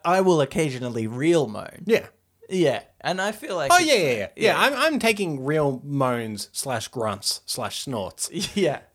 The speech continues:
Speaker 2: as read.
Speaker 1: Okay,
Speaker 2: And
Speaker 1: yeah.
Speaker 2: the idea is, like, perhaps, like, your body isn't naturally making those noises, but
Speaker 1: Yeah.
Speaker 2: you want to s-, encourage whoever you're with,
Speaker 1: Mm-hmm.
Speaker 2: you know, th-, their confidence. Would you, would you fake moan to do that?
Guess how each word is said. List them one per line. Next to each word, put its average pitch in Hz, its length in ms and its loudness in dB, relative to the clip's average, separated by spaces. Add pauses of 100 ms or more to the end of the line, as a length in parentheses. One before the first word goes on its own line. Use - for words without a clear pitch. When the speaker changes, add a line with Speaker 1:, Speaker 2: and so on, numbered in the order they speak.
Speaker 2:
as 135 160 -2
read. 123 340 -2 (300)
Speaker 1:
Okay, 139 420 0
Speaker 2:
And 151 120 4
Speaker 1:
yeah. 160 120 4
Speaker 2:
the 147 60 0
idea 151 380 4
is, 127 120 0
like, 127 380 0
perhaps, 143 480 0
like, 135 240 0 (400)
your 139 240 0
body 139 340 2
isn't 139 240 0
naturally 135 580 2
making 113 360 0
those 107 180 -4
noises, 95 640 -8 (200)
but 123 100 -2
Speaker 1:
Yeah. 117 100 -2
Speaker 2:
you 120 60 -2
want 120 200 -2
to 123 160 -4
s-, - 380 -8
encourage 156 760 0
whoever 135 360 2
you're 120 120 0
with, 117 360 -4 (200)
Speaker 1:
Mm-hmm. 131 480 -8
Speaker 2:
you 117 140 -4
know, 107 60 -6
th-, 120 180 -10
their 123 160 -2
confidence. 117 500 -2
Would 123 280 -4
you, 120 200 -4 (140)
would 135 260 -8
you 110 80 -10
fake 151 460 0
moan 107 220 -2
to 104 80 -10
do 123 220 -2
that? 95 260 -4